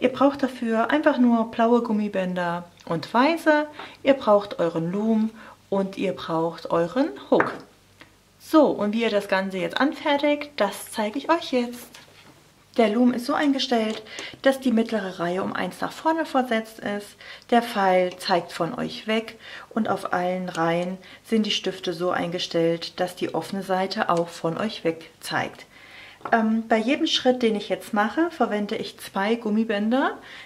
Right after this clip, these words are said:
Ich sage das dann nicht immer dazu. Also ihr müsst immer zwei Gummibänder nehmen, um, ja, damit es so ein schönes, ähm, dickes Torwarttrikot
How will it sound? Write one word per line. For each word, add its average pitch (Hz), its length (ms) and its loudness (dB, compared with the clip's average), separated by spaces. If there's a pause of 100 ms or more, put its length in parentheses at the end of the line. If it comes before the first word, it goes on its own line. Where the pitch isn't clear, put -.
Ich 226 140 -8
sage 196 240 2
das - 220 -4
dann 180 200 0
nicht 254 160 0
immer 254 220 4
dazu. 220 560 -2 (300)
Also 190 240 2
ihr 180 100 0
müsst 180 260 -6
immer 170 400 -2 (400)
zwei 180 600 2
Gummibänder 165 640 -2
nehmen, 180 500 -4
um, 170 640 -4 (480)
ja, - 260 -4 (160)
damit 190 220 -2
es 202 160 -4
so 208 80 -4
ein 180 160 0
schönes, 170 520 -4 (1120)
ähm, 160 420 -2 (300)
dickes 165 460 -4 (480)
Torwarttrikot 165 840 -4